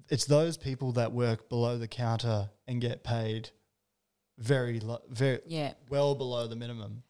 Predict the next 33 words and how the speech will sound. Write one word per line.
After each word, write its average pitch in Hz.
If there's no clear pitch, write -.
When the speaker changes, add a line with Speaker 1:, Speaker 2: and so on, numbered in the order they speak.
Speaker 2:
And 196
a, 185
a -
lot 190
of, -
a 156
lot 170
of 165
those, 143
you -
know, 135
I 135
have 147
seen 143
in 135
the 139
past, 139
those 147
baristas, 147
you 151
know, 139
they 143
get -
sent -
to 143
training 147
and 151
they 151
might 180
not 220
necessarily 147
be -
paid 143